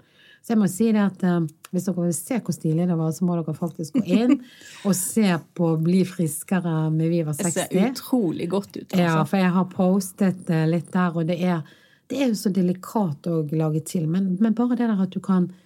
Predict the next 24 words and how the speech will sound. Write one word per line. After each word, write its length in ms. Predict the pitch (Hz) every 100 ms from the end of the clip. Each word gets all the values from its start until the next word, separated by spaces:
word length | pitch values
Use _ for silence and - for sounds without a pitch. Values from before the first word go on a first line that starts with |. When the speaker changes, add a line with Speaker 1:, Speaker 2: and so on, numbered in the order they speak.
| _ _ _ _ _ -
Speaker 1:
det 80 | 294
er 60 |
jo 60 | 208
faktisk 360 | - 220 196 -
det 80 | 143
første 400 | - 180 - 202
sånn 140 | 175 160
skikkelige 540 | - 175 - 180 160
måltidet 480 | 151 147 - 170 135 127 _
som 180 | - 185 160
jeg 80 | 151
føler 220 | 190 180 170
at 40 | 170
jeg 80 |
har 80 | 147
hatt, 160 | 156 -
som 160 | 170
har 100 | 160 160
vært 160 | 156 170
sånn, 160 | 147 - _ -
tatt 160 | 175 - 170
hensyn 420 | 156 143 175 147
til 240 | 170 151 147
det, 160 | 165